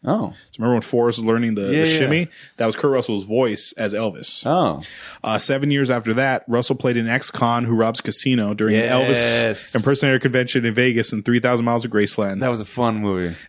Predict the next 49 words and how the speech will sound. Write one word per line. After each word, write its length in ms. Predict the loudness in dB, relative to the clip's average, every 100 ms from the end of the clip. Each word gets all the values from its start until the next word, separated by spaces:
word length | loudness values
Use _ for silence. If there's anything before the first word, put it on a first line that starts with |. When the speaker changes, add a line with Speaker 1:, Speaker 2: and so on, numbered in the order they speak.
| -2
Speaker 2:
And 140 | 2
here 240 | 4 4 4
in 80 | 2
the 80 |
Christmas 340 | 2 -2 0 -2
Chronicles, 640 | 0 0 0 0 -2 -6 _
the 60 | -6
song 240 | 0 2 2
that 140 | -2
Santa 560 | 0 0 2 0 -2 -4
sings 340 | -2 0 0
in 60 | 0
the 80 | 0
jail 260 | 2 2
scene 320 | 0 -4 -4 -4
is 160 | -4
one 160 | -2 -2
of 80 | 0
Elvis's 520 | -2 -2 -2 -4 0
most 200 | -2 2
popular 320 | 0 4 2
Christmas 380 | 4 0 0 -2
songs, 380 | -2 -2 -6 -12 -20 -16
Santa 300 | -2 2 2
Claus 300 | 2 0 2
is 120 | -2
Back 260 | -2 -2 0
in 140 | -4
Town. 300 | -6 -8 -10 -20 _ _ _ _ _ _ _ _ -20 -20 _ -20 _ 0
Finally, 360 | 0 2 2
at 100 | 2
one 120 | 2 2
point, 240 | -2 0
Santa 260 | 0 2 2
refers 380 | 2 0 0 -2
to 80 |
having 260 | -2 0 0
flew 340 | -4 0 2
over 200 | 2 2
Lakeshore 520 | 2 0 0 0 2 0
Drive. 580 | 0 -2 -2 -10 -20 _ _ -20 -6
In 100 | -4
Guardi-, 440 | 0 2 2 0 -2 -2
Guardians 460 | 0 2 2 2
of 60 | 2
the 40 |
Galaxy 400 | 2 2 2 2
Volume 300 | 2 2 0
two, 380 | -2 0 0 -2